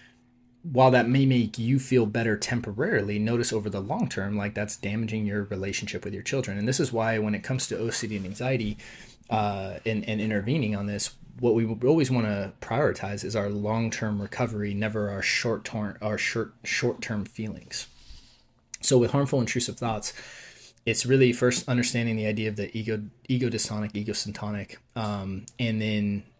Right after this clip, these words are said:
understanding the dominant energy that's experiencing with the thoughts, and then really, again, not trying to treat the thoughts themselves, but we wanna make sure we're actually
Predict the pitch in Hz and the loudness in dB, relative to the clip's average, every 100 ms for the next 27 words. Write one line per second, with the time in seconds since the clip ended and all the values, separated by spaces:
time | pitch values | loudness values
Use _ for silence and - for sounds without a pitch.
0 | _ - 123 120 - 113 107 101 110 107 | _ 0 2 4 2 0 0 -2 -2 0
1 | 104 98 110 110 110 104 104 107 - - | 0 -2 -2 -2 -2 -4 -2 -4 -6 -4
2 | 113 107 107 104 104 - 107 104 104 - | -2 -2 -2 -4 -4 -6 -4 -2 -4 -8
3 | - - - - 127 127 120 120 120 113 | -12 -18 -8 0 2 4 4 6 4 2
4 | 110 113 107 110 113 131 117 107 - 120 | 0 0 0 0 -2 -2 -2 -2 -2 -2
5 | 110 - - 127 120 - - 95 - 175 | -2 -4 -4 -2 0 0 -2 0 2 4
6 | 107 101 101 - - _ _ - 135 135 | 4 2 -4 -8 -12 _ _ -8 -4 2
7 | 113 110 - 127 120 117 113 107 107 - | 2 2 -4 -2 0 2 2 2 2 0
8 | 117 107 107 101 110 - 107 104 101 | 0 0 -2 0 -2 -2 -4 -4 -6